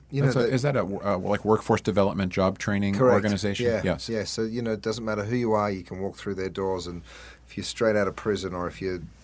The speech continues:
Speaker 1: homeless or whatever it is, and they try and get people,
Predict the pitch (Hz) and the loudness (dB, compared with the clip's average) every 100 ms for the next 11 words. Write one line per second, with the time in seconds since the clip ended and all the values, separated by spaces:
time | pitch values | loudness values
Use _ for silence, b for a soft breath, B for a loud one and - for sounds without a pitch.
0 | - - 135 127 107 - 104 117 117 98 | -12 2 4 4 2 -2 0 2 0 0
1 | 98 98 92 92 95 82 82 95 - 101 | -2 -2 -4 -6 -10 -10 -6 -6 -4 -4
2 | 98 92 98 - 92 92 87 | -4 -6 -8 -6 -6 -6 -10